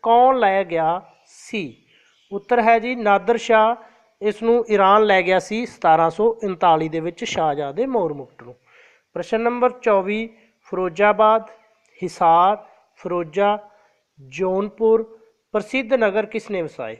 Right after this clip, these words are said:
ਉੱਤਰ ਹੈ ਜੀ ਫਿਰੋਜ਼ ਸ਼ਾਹ ਤੁਗਲਕ ਨੇ। ਪ੍ਰਸ਼ਨ ਨੰਬਰ ਪੱਚੀ, ਜਹਾਂਪਨਾਹ ਨਗਰ ਦੀ ਉਸਾਰੀ ਕਿਸ ਨੇ ਕਰਵਾਈ?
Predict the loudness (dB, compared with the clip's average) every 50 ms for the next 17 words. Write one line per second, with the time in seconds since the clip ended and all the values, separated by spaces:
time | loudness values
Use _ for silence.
0 | _ -18 -14 -6 -4 -4 -2 0 0 -2 -2 -4 -10 -10 -12 -16 _ _ _ _
1 | _ _ _ 0 4 6 6 6 6 4 2 -4 -8 -6 -2 0 2 2 0 0
2 | -4 -18 _ _ _ _ -4 -4 -2 -2 -2 -6 -8 -8 -10 -20 -20 -20 _ _
3 | _ _ _ _ _ _ _ _ _ _ _ _ _ _ -14 -14 -12 -10 -8 -6
4 | -4 -4 -2 -2 -4 -4 -4 -6 -8 -8 -8 -6 -4 -4 -4 -6 _ _ _ _
5 | _ _ _ _ _ -16 -6 0 2 4 6 6 4 4 2 0 -2 0 2 2
6 | 2 0 -2 -2 0 -4 -4 -4 -6 -8 -6 -6 -8 -10 -12 _ _ _ -14 -8
7 | -2 0 0 0 0 -2 -4 -8 -8 -10 -14 _ _ -12 -10 -8 -6 -4 -4 -4
8 | -4 -4 -6 -6 -4 -4 -4 -6 -6 -10